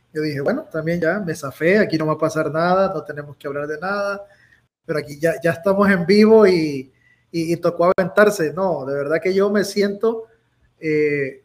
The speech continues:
extremadamente honrado de estar aquí con ustedes dos. De verdad que, eh, es, es un honor poner esta plática tan candente sobre la mesa con ustedes dos. Así que el privilegio es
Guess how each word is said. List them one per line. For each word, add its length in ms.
extremadamente 800
honrado 440
de 60
estar 200
aquí 180
con 160
ustedes 420
dos. 460
De 100
verdad 420
que, 680
eh, 640
es, 380
es 200
un 120
honor 480
poner 360
esta 280
plática 680
tan 320
candente 760
sobre 280
la 120
mesa 320
con 140
ustedes 380
dos. 280
Así 200
que 340
el 140
privilegio 680
es 360